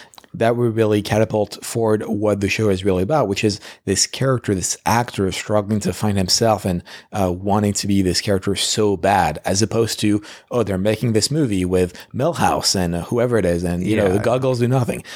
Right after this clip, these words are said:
Speaker 1: That's just what I'm saying.
Speaker 2: Right. No, I, I definitely agree on that. And to that effect,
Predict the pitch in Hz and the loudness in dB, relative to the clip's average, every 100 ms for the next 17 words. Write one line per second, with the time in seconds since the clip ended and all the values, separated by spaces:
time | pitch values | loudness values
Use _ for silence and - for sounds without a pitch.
0 | - - 117 - 113 113 101 92 80 - | -10 -4 0 2 2 2 2 0 -2 -6
1 | - 151 92 87 85 82 80 120 123 117 | -8 -4 -2 -2 -2 0 0 0 0 2
2 | 98 95 85 82 80 80 78 82 80 78 | 2 2 0 0 -2 -4 -4 -6 -6 -6
3 | - - 117 92 90 85 85 | -2 2 4 2 4 2 0